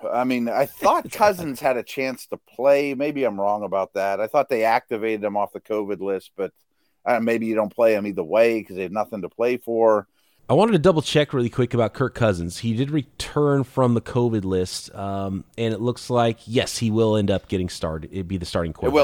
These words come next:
Speaker 1: he?
Speaker 2: quarterback for,
Speaker 1: Okay.
Speaker 2: uh, the, for the Vikings in
Speaker 1: Mm.
Speaker 2: this one. That was in doubt, and it looks like, yes, he, he, as of today, he's going to be on the practice field and going to start for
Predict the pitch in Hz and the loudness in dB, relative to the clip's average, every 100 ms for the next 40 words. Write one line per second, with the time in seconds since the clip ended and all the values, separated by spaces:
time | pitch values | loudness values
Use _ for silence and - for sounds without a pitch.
0 | 120 - 104 85 98 71 80 80 - 135 | 2 -4 -2 0 -2 -4 -6 -6 0 2
1 | 107 98 - 87 82 - - - - _ | 4 0 0 -6 -6 -12 -20 -20 -20 _
2 | 107 95 82 80 - 50 - 92 107 98 | -8 -6 -6 -8 -10 -16 -10 -6 -4 -2
3 | 95 90 90 90 92 85 78 87 87 85 | -2 -2 -4 -4 -8 -8 -8 -8 -8 -10
4 | 78 76 - 85 80 82 90 85 78 76 | -10 -12 -10 -12 -12 -8 -6 -8 -10 -8
5 | 80 85 80 - 87 92 90 80 78 _ | -6 -4 -6 -8 -6 -4 -4 -6 -10 _
6 | _ 92 92 87 87 90 90 92 - - | _ -10 -6 -4 -2 -4 -6 -10 -10 -4
7 | 117 139 _ _ 107 113 113 117 - _ | -4 -4 _ _ -4 -2 -2 -4 -8 _
8 | _ _ _ _ _ - 151 170 - 233 | _ _ _ _ _ 2 4 4 4 2
9 | - - - 143 156 165 | 2 -8 0 4 4 2